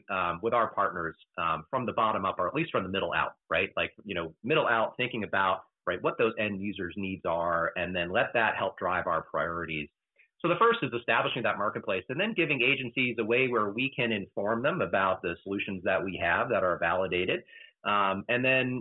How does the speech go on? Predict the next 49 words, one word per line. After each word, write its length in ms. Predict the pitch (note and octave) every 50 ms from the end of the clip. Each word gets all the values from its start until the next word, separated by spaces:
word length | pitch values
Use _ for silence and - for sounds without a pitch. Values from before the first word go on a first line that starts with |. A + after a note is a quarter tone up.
| A#2 -
share 180 | - D3+ G3 A3
information, 440 | A3+ - - D3+ F3 F3+ - - - -
right? 160 | G2 A2 A#2+
Transparent 560 | - - D3 E3 D#3 - - C#3+ C#3+ C#3+ C#3+ C#3+
information, 500 | C#3 - C3+ C3 C3+ - - - C#3 C#3 - _ _ _ _ _ _ -
um, 240 | F#2+ F2+ F2+ F2 F2
about 420 | G2 F#2+ - A2 G#2+ G#2+ G2+ F2 F#2
what 160 | B2 C3+ -
they 120 | C#3+ C#3 C3+
provide, 680 | - - B2+ A2 B2 B2 B2 B2+ B2+ B2 B2+ C3 B2 - -
how 180 | A2+ A2+ B2+ B2+
they 160 | A#2 G2+ F#2+
operate. 560 | - - A2 A#2 - A#2+ A#2+ B2 B2+ B2+ B2+ - _ _ _ _ _ -
And 120 | C#3+ D3
then 120 | D#3+ E3 E3
we 120 | F3+ F3+
really 300 | E3+ E3+ F#3 G3 F3+ D#3
work 320 | C3+ B2+ C#3 D3 D3+ - -
to 60 | D#3
help 240 | D3 C3+ - - -
facilitate, 540 | D3 - - C3+ C#3+ D#3 - G#2 D#2 - - _ _ _ _ _ -
um, 380 | G2+ G2 F#2+ F#2 F#2 F2 E2+ F2
the 120 | A#2 A#2+
engagements, 520 | A#2 A2 A2+ A2 A2+ A2+ A2+ A#2 G2+ - - - _ _
uh, 280 | G2 F#2 F#2 F2+ F2 F2+
where 260 | F2+ F2 G#2 A#2 A#2+
they 80 | D3 D3
connect 340 | - - C#3 E3+ A3 -
with 80 | A#2+ -
those 160 | F2 E2 -
providers, 520 | - - F#2 - D#2+ D2+ D2 - B1 - - -
right? 140 | F#2+ G#2+ A2+ -
To 80 | -
really 280 | A#2 C#3 F3+ G3+ G3 F3+
understand 640 | D#3 D3+ B2 A#2+ - - - A#2 A#2 A2+ A2 G#2 G2+
and 120 | F#2+ F2
do 260 | E2 B2 C#3+ D#3 D#3
the, 140 | - A2 G2+ E2+
the 100 | F#2 - -
fit 140 | C3 - -
gap 240 | A2 G2+ F#2 E2+
analyses, 560 | F2+ F2 F2 F2 F#2 F2+ F#2 - F2+ E2 D#2 - - _ _ _ _ _ _ _ _
to 60 | G#2+
really 160 | A2 C#3 D3+ -
figure 180 | D3+ B2+ B2+ A#2
out 120 | G#2+ -
what's 180 | D#3 C#3 - -
the 80 | C3+ A2
right 240 | G2+ A2 G#2+ G2+